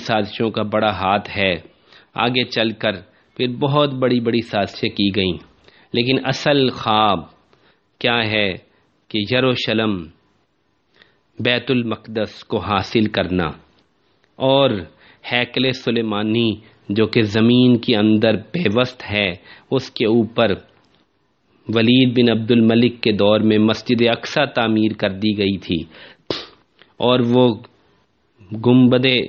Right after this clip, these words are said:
صخرا جو کہ چٹان صخرا کے اوپر، صخرا منی چٹان، جس سے آپ علیہ السلام کے معراج کا سفر شروع ہوا، اس سب کو ڈھا کر وہاں پر ہیکل سلیمانی کو تعمیر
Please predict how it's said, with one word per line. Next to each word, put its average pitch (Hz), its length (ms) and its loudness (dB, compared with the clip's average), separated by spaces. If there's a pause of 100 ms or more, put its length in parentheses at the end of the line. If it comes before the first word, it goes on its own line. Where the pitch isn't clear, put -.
(540)
صخرا 120 580 -2 (400)
جو 113 140 -2
کہ 120 160 -4
چٹان 123 420 0 (220)
صخرا 120 360 -2 (100)
کے 120 60 0
اوپر، 107 340 2
صخرا 127 380 -2
منی 117 280 2 (100)
چٹان، 110 400 0 (720)
جس 135 220 0 (120)
سے 135 100 2 (100)
آپ 113 240 0
علیہ 117 140 2
السلام 110 360 -2
کے 113 160 -2
معراج 107 560 0
کا 110 180 -2
سفر 120 320 -2 (120)
شروع 107 280 2
ہوا، 98 300 2 (440)
اس 139 120 -2 (120)
سب 135 140 0 (120)
کو 131 140 2 (140)
ڈھا 110 240 2 (120)
کر 101 200 -2 (800)
وہاں 120 360 2 (100)
پر 117 200 2
ہیکل 110 340 -2
سلیمانی 113 640 -2
کو 113 140 -2 (100)
تعمیر 107 400 4